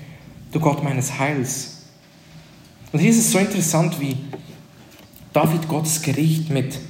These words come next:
dem Entzug seiner Gegenwart verknüpft. Wenn Gott seine Gegenwart entzieht, sein Reden entzieht, sind wir wahrhaftig verloren.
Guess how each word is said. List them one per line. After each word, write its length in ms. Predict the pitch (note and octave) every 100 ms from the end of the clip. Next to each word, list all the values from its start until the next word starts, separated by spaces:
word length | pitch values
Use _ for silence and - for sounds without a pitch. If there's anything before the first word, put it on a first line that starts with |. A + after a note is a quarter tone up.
| - - -
dem 100 | C3
Entzug 400 | B2+ B2+ D#3 D#3
seiner 240 | D3+ B2
Gegenwart 540 | A#2 C3+ C3+ - C3 -
verknüpft. 760 | C3 B2+ - B2+ - - - - - - - - - - - _ - - _ - - - - - - -
Wenn 160 | C3+
Gott 420 | C3+ D#3+ E3 - - - - - - - - - - -
seine 220 | - C3+
Gegenwart 560 | C3 C#3+ D#3 C3 C3 - -
entzieht, 600 | C3 B2 - F3+ F3+ D#3
sein 240 | C#3 C3
Reden 340 | B2+ C#3 C#3 B2+
entzieht, 480 | B2+ - D3 D3
sind 260 | D3 B2 A2+
wir 140 | A#2 A2+ A#2 A#2 - - - - -
wahrhaftig 440 | A#2 C3+ D#3+ B2+
verloren. 540 | - A#2+ B2 D3+ A#2